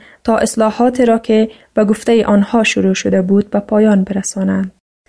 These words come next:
لوتر در حقیقت آنها همان کاری را که او انجام داده بود خنثی می‌کردند. آنها این اصل بزرگ را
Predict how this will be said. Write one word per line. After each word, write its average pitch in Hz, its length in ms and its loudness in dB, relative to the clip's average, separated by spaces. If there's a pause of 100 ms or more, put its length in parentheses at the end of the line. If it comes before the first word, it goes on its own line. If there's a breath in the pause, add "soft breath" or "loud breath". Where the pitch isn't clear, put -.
(380 soft breath)
لوتر 277 320 2
در 262 160 2
حقیقت 247 600 0
آنها 233 340 2
همان 220 340 2
کاری 240 320 0
را 202 100 2
که - 220 -6
او 240 160 2
انجام 190 360 0
داده 190 220 0
بود 202 260 -2
خنثی 226 340 -2
می‌کردند. 190 840 -4 (840)
آنها 226 340 2
این 226 220 2
اصل 226 240 -2
بزرگ 214 460 2
را 226 180 2